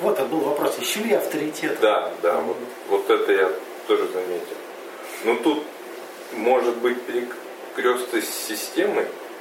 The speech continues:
Speaker 2: в которой работают, потому что, ну,
Speaker 1: Тяжесть ответственности слишком тяжела. Как-то
Speaker 2: ну,
Speaker 1: груз
Speaker 2: да,
Speaker 1: ответственности.
Speaker 2: иногда проще оформить консилиум, чем, э, свое решение нести одному.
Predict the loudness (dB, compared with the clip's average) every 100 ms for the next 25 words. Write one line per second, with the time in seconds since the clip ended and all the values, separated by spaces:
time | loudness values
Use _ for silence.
0 | -12 -10 -8 0 2 4 4 4 2 0
1 | -2 -8 -8 -6 -6 -6 -4 0 0 -2
2 | -10 -14 -12 -12 -12 -12 -14 -14 -12 -12
3 | -12 -12 -12 -12 -12 -12 -12 0 0 0
4 | -4 -12 -12 -12 -12 -2 2 2 2 2
5 | 2 2 2 -2 -4 -4 -4 -4 -6 -6
6 | -4 -2 -2 -4 -10 -12 -12 -10 -10 0
7 | 2 4 4 4 4 4 6 6 6 4
8 | 2 4 4 6 6 4 4 4 4 -2
9 | 2 4 4 2 2 2 4 4 4 6
10 | 6 6 4 4 4 6 6 4 4 4
11 | 4 4 2 2 -2 -6 0 4 4 4
12 | 0